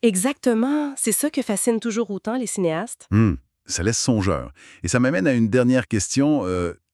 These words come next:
Speaker 2: juste pour réfléchir, là. Toute cette image de Paris au cinéma, souvent magnifique,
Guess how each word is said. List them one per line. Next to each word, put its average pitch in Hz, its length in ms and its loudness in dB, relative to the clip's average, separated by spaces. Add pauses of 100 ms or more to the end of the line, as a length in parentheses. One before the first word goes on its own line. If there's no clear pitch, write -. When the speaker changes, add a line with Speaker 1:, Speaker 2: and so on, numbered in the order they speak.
Speaker 2:
juste 92 300 0
pour 120 160 0
réfléchir, 113 520 0
là. 71 140 -2 (560)
Toute 202 160 0
cette 185 220 0
image 139 320 0
de 104 100 2
Paris 101 340 -2
au 101 120 2
cinéma, 80 560 0 (260)
souvent 113 640 0
magnifique, 92 960 -2